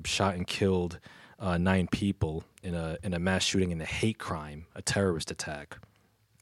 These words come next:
And, uh, Gl-, uh, Glover, he immediately walks right past the police car right after he guns down the choir, a choir in the video. And that right there, the him gunning down that church choir,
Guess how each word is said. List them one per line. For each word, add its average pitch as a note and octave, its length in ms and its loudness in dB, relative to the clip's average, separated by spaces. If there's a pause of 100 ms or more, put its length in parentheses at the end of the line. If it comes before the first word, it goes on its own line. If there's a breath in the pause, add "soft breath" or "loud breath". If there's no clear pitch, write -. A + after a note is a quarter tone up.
(1200 loud breath)
And, G#2 260 8
uh, G2 120 4
Gl-, G2+ 300 -6
uh, G2+ 200 6
Glover, A#2 400 8
he G2+ 460 4
immediately G#2+ 800 4 (260 loud breath)
walks G#2+ 420 10
right A2 120 4
past - 260 2
the G2+ 60 -2
police - 260 0
car F2 200 -4
right G#2+ 180 0
after A#2+ 220 -2
he F#2 280 -6
guns A2 280 4
down G2+ 260 0
the F2+ 80 -4
choir, F2+ 720 0 (180)
a A2+ 160 4
choir E2+ 680 2
in G2+ 120 0
the F2 80 -2
video. E2 540 0 (1000 loud breath)
And G#2+ 400 6
that D#3 340 8
right A#2 320 6
there, A2 340 6 (100)
the G#2 100 0
him A#2+ 260 4
gunning G#2+ 340 6
down G2+ 220 4
that F2 160 0
church - 340 2
choir, E2+ 580 0